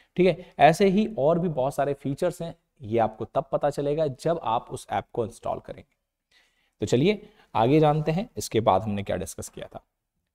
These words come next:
पीरियोडिक मोशन, मैंने बताया था कि पीरियोडिक मोशन भी दो तरह के होते हैं, है ना, मतलब इसको भी हम,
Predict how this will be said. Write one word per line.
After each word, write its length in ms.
पीरियोडिक 280
मोशन, 380
मैंने 140
बताया 320
था 120
कि 100
पीरियोडिक 320
मोशन 320
भी 80
दो 180
तरह 180
के 100
होते 220
हैं, 100
है 60
ना, 80
मतलब 140
इसको 220
भी 80
हम, 260